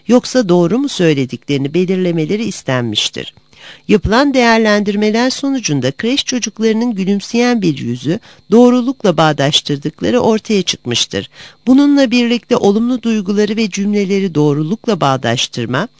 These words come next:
ilkokul dördüncü sınıf yaşına gelene kadar devam etmekte, ancak bu yaşa gelince çocuklar duygular ve kelimeler arasındaki tutarsızlığı belirleyip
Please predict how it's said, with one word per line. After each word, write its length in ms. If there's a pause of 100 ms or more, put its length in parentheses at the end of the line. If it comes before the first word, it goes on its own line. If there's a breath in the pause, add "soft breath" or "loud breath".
(320 loud breath)
ilkokul 560
dördüncü 500
sınıf 320
yaşına 340
gelene 420
kadar 420
devam 360
etmekte, 580 (320 loud breath)
ancak 440
bu 80
yaşa 280
gelince 500
çocuklar 600
duygular 540
ve 80
kelimeler 540
arasındaki 680
tutarsızlığı 920
belirleyip 520